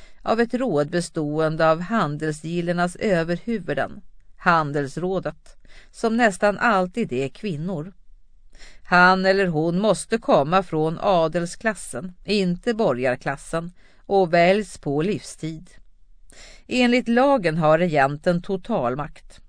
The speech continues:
förutom att han eller hon kan avsättas om tre fjärdedelar av handelsrådet röstar för det. Nuvarande regent är kung Al-Salam Said Al-Madar,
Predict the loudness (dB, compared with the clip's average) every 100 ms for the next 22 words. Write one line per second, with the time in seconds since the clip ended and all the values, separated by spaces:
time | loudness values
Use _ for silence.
0 | -16 -8 -2 0 0 -2 -2 -2 -2 2
1 | 2 2 0 0 0 0 -2 -4 0 2
2 | 2 2 0 0 -4 -6 -6 _ -6 -6
3 | -12 -16 -20 -20 -4 2 2 0 -8 -4
4 | 0 0 0 0 2 2 0 -2 -2 0
5 | 2 2 0 0 -2 -2 -6 -6 -6 -4
6 | -2 -2 -2 -2 -2 -4 -6 -4 -4 -6
7 | -8 -10 -16 -20 -20 -20 -20 -20 -20 -20
8 | -20 -20 -20 -4 4 4 4 6 8 8
9 | 8 8 6 2 2 2 2 2 0 -6
10 | -4 -4 -2 -2 -2 -4 -6 0 2 2
11 | 0 -2 2 2 2 -4 -6 -2 -2 -2
12 | -6 -6 -8 -12 -18 -10 -2 0 0 -2
13 | -4 -8 -12